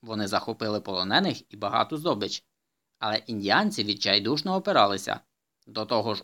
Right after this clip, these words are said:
у конкістадорів закінчилися запаси їжі. Вони почали хворіти.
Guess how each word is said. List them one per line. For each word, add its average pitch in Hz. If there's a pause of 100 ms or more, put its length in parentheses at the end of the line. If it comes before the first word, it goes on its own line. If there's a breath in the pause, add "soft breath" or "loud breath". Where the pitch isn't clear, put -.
у 117
конкістадорів 104
закінчилися 117
запаси 110
їжі. 104 (280)
Вони 101
почали 104
хворіти. 143